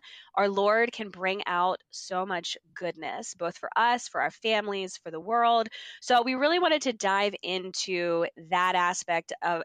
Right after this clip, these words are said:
that we have in our faith. Um, we could also call it redemptive suffering. We talk a lot about redemptive suffering in our ministry,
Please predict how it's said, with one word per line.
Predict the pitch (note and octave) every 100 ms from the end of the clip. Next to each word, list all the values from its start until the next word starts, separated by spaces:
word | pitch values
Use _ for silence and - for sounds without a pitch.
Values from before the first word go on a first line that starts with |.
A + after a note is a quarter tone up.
| E3+
that | D#3+
we | F3
have | F#3 F3
in | E3+
our | D#3+ D#3
faith. | - E3 D#3 D#3+ - -
Um, | D#3+ D3+ D3+
we | F3+
could | A3
also | G3+ G#3
call | - F3+
it | D#3+
redemptive | F3+ F3 F3+ F3+ F3
suffering. | - F3 - F3+ G#3
We | A3
talk | - E3+
a |
lot | F3+ F3
about | F3
redemptive | E3+ F#3 F#3 G3 G3
suffering | F3+ F#3 - F3+
in | F3
our | F3 E3+
ministry, | E3 E3 - E3+ E3+ D#3+